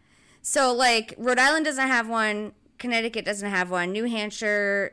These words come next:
New Hampshire, Vermont, Maine doesn't have one. Um, but the two in Massachusetts, like, anyone in any of those places can get there within a few hours.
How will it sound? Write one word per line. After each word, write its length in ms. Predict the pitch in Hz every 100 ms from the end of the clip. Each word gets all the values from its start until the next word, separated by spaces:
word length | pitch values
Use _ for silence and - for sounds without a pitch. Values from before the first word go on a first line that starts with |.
| -
New 200 | 220 240
Hampshire, 400 | 233 226 247 247
Vermont, 560 | 214 196 175 175 143 -
Maine 560 | 123 190 185 175 170 175
doesn't 340 | 180 175 135
have 160 | 175 160
one. 380 | 156 156 156 - - - _ _ -
Um, 540 | 196 202 190 180 170 - -
but 180 | 240
the 180 | 240 226
two 280 | 220 - 339
in 100 | 311
Massachusetts, 880 | 220 214 190 339 349 190 180 - -
like, 320 | 196 185 - -
anyone 480 | 247 311 254 214 196
in 220 | - 196
any 180 | 214 214
of 80 |
those 200 | 196 190 -
places 360 | 208 - 180 -
can 160 | 185
get 160 | 190 185
there 180 | 180 165
within 240 | 175 165
a 60 | 160
few 160 | 160
hours. 500 | 151 80 58 - -